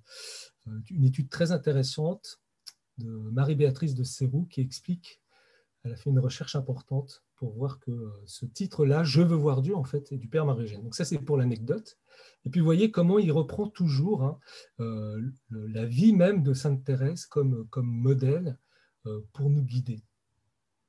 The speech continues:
La perfection, d'ailleurs, vous voyez, consiste à s'unir parfaitement à Dieu, notre fin.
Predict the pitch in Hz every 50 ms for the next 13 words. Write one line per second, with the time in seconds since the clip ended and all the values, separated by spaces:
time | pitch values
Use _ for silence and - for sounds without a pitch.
0 | _ _ _ _ _ _ _ _ _ _ _ - - _ _ _ _ - - -
1 | - _ _ _ - 135 131 - 220 220 - 196 147 - - - - 202 302 311
2 | - _ - - - _ - 139 131 131 131 151 202 220 190 147 196 - - -
3 | 220 220 214 - - 254 233 - - 165 135 - - 196 180 156 147 131 - -
4 | 202 202 - - 160 135 - - 220 208 160 135 127 120 160 202 196 165 135 -
5 | - 131 131 - - - 123 -